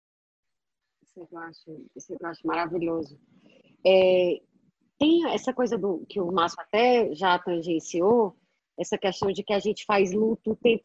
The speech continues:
todo, né? Durante a vida a gente tá vivendo uma perda atrás da outra e, e a gente vive muitos lutos, né? E, e aí tem uma psicanalista, a, a psicanalista que eu citei na sinopse,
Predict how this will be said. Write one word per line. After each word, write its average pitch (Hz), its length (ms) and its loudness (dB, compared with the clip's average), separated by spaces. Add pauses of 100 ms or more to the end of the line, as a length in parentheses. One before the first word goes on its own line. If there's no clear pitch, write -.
(120)
todo, 190 380 2
né? 208 300 -2 (560)
Durante 190 400 -4
a 185 80 0
vida 196 240 0
a 202 40 2
gente 202 260 -6
tá 196 120 0
vivendo 190 680 0 (200)
uma 185 180 -4
perda 196 320 2
atrás 180 300 -2
da 180 140 2
outra 247 420 2
e, 220 320 0 (560)
e 185 60 2
a 185 60 2
gente 202 300 0
vive 233 340 0
muitos 196 400 -2
lutos, 170 420 -6
né? 175 260 -8 (640)
E, 226 420 2
e 196 120 4
aí 196 100 4
tem 269 140 0
uma 311 160 2
psicanalista, 226 640 -2
a, - 240 -2
a 208 100 -4
psicanalista 208 480 -4
que 208 60 -6
eu 208 40 -2
citei 214 220 -2 (160)
na 196 280 0
sinopse, 196 680 -4